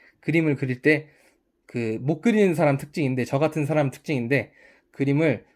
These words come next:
선을 이렇게 지저분하게 쓰는 경우가 많아요. 근데 이쪽 펜은 모든 게 정확하다 보니까 지저분하게 그리면 티가 바로바로 나서, 음, 좀 정확하게 그려줘야 돼요.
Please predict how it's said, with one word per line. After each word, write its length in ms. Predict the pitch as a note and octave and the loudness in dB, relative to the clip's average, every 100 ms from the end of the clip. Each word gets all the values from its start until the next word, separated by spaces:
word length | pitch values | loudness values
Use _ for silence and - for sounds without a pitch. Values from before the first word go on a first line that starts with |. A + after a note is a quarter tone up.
| _ | _
선을 500 | - F3+ F#3+ B2 - _ _ _ _ _ - | -2 2 2 0 -4 _ _ _ _ _ -6
이렇게 300 | C3+ C3+ C3+ | -6 -2 -4
지저분하게 520 | - E3 E3+ E3 D3 | 0 0 4 2 2
쓰는 240 | D3 D#3 | 0 -2
경우가 240 | B2+ B2+ B2 | 0 0 0
많아요. 460 | G#2 A2 B2+ G#2 | -2 0 -2 -2
근데 440 | - C#3+ E3 G#2+ - | -4 2 2 2 -4
이쪽 360 | - C3 E3 D#3 | -16 -6 -6 -4
펜은 500 | - F#3 F#3+ B2+ G#2 _ _ _ _ _ _ _ | -2 2 2 0 -6 _ _ _ _ _ _ _
모든 400 | - C3+ F3 A3 | -10 -2 2 4
게 80 | F#3+ | 4
정확하다 420 | C#3+ D3+ F#3 F3+ | 4 0 2 2
보니까 560 | C#3+ B2 A#2 E3+ B2+ - _ _ _ | 0 -2 0 0 0 -2 _ _ _
지저분하게 520 | - F3 F3 F3+ D3+ | -4 0 2 2 2
그리면 320 | C#3 C#3 C#3 | 2 0 0
티가 240 | C#3 G3 F#3+ | -2 0 0
바로바로 460 | - C3 C3 B2+ | 0 0 2 0
나서, 560 | A2+ G#2+ A2 D#3 A#2 - _ _ _ _ _ | 0 -4 0 0 0 -4 _ _ _ _ _
음, 300 | G#2 G#2 B1 - - D3 | -12 -12 -14 -18 -20 -12
좀 440 | - D#3 C3 - - | -2 0 0 -4 -6
정확하게 460 | C#3 D3 C#3+ B2+ | -2 -2 0 -4
그려줘야 360 | A2+ A2 G#2 G#2 | -2 -4 -4 -8
돼요. 260 | C2+ B1 | -8 -12